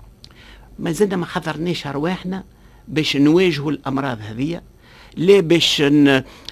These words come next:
ن-، نساندوا العائلات اللي فيها مرضى، لا باش ن-، ن-، نوجدوا لهم صياغ العلاج وكذا.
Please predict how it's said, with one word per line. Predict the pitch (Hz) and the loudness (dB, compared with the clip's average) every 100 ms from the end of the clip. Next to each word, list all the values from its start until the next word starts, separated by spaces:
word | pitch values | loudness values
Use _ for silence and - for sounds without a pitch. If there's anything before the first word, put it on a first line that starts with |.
| - | -4
ن-، | 131 131 120 - - 131 | 0 0 0 -4 -2 4
نساندوا | 135 - 196 180 160 139 139 135 131 127 | 4 4 2 4 2 2 0 4 4 2
العائلات | 113 120 135 - 135 139 131 | -2 -2 -2 0 2 2 2
اللي | 120 113 | -4 -6
فيها | - 123 110 110 110 107 | -4 -4 -4 -6 -6 -6
مرضى، | 113 156 180 156 170 170 | -2 0 0 -4 -4 -2
لا | 165 151 | 0 0
باش | 151 147 - 143 | 0 -2 -2 0
ن-، | 135 135 | 2 2
ن-، | 135 - - 123 135 143 | -2 -14 -6 -2 0 4
نوجدوا | 147 135 123 156 | 4 4 2 2
لهم | 143 123 127 123 123 123 - - - | 2 4 4 4 4 0 -4 -20 -14
صياغ | - - 147 131 110 | -10 -2 0 0 -4
العلاج | 117 113 135 170 175 | -8 -6 -4 -2 -2
وكذا. | 143 - | -4 -10